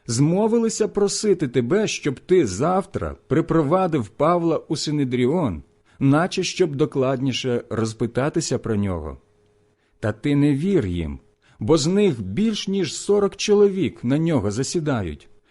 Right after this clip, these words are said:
поклявшися ні їсти, ані пити, поки його не вб'ють. І он тепер вони готові, чекаючи твоєї на це згоди. Тисяцький, отже,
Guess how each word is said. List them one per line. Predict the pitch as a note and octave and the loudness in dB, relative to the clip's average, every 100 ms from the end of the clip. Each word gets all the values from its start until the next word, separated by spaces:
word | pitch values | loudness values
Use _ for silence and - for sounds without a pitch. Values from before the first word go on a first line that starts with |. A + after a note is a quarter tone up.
| _ _ | _ _
поклявшися | C3 A#2+ C#3 D#3+ F#3 F3+ E3+ - D#3 C3 | 0 4 4 4 2 -2 -2 -2 -2 -2
ні | A#2 A#2+ E3+ F3 | 2 2 4 2
їсти, | F3+ F3 - F3 F3 - - | 2 0 0 -2 -2 -8 -2
ані | E3+ F3+ F#3 | 2 4 2
пити, | F3 G#3+ D#3+ F2+ D2 - _ _ _ | 2 2 2 0 -6 -10 _ _ _
поки | - F3+ F3 | 2 4 4
його | E3 D#3+ D#3 | 2 4 2
не | D#3 | 2
вб'ють. | D#3 C#3 A#2+ F2 D2+ - _ _ _ _ _ _ _ | 0 -2 -2 -2 -6 -16 _ _ _ _ _ _ _
І | A2+ | 0
он | C3+ D3 | 2 2
тепер | A2 F#2 G3 D#3+ E2 _ _ _ _ _ | -2 -2 -2 -2 -4 _ _ _ _ _
вони | - G#2 D3 F#3+ F#3 | -2 2 4 4 4
готові, | F#3+ F#3 G3+ B2+ E2 D2 - _ _ - | 4 4 4 4 -2 -8 -16 _ _ -6
чекаючи | - A#2 C#3+ E3 F3+ C3+ - F2+ | -2 0 2 2 2 0 -2 -6
твоєї | - G#2+ A#2+ G#2+ D#3+ C#3+ | -4 0 0 2 2 2
на | A#2 G#2+ | 2 0
це | - G2 | -2 -6
згоди. | F2 F2+ C3+ B2+ E2 D2+ - _ _ _ _ _ _ _ _ _ _ _ _ _ _ _ _ _ _ _ _ _ _ _ _ _ _ _ | -4 -2 0 0 -2 -8 -14 _ _ _ _ _ _ _ _ _ _ _ _ _ _ _ _ _ _ _ _ _ _ _ _ _ _ _
Тисяцький, | - F#3+ G#3 - - G3+ - | 0 2 2 -4 -4 -6 -4
отже, | - F3+ D#3+ D3+ D#3 | -4 -4 -4 -2 -4